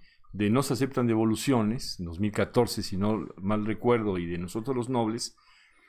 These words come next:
que empezaron esas comedias, tienen un boom tremendo. ¿Van a incluir algo de las comedias románticas que en México sin duda han logrado que el público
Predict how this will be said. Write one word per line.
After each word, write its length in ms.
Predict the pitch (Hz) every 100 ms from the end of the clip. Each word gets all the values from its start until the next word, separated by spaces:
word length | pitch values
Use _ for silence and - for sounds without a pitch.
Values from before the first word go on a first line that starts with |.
| _ _ _
que 80 | 131
empezaron 460 | 120 120 160 180
esas 280 | 170 160 160
comedias, 600 | - 139 139 156 160 - - - - - - -
tienen 300 | - 190 185
un 160 | 190 170
boom 200 | 190 175
tremendo. 640 | - 127 135 190 165 107 - - - - -
¿Van 380 | - 123 160 214
a 60 | 226
incluir 420 | 170 135 147 185
algo 320 | 165 185 196
de 140 | 151 120
las 260 | 107 -
comedias 400 | 120 123 156 156
románticas 840 | 127 113 131 - - 147 143 - - - - -
que 760 | - 113 104 104 98 98 92 92
en 180 | 107 104
México 460 | 127 123 143 127 107
sin 300 | - 101 101
duda 300 | 127 131 123
han 360 | 120 123 120
logrado 680 | 110 98 110 123 117 113 - - _ _
que 100 | -
el 100 | 95
público 580 | 120 123 135 - 107 101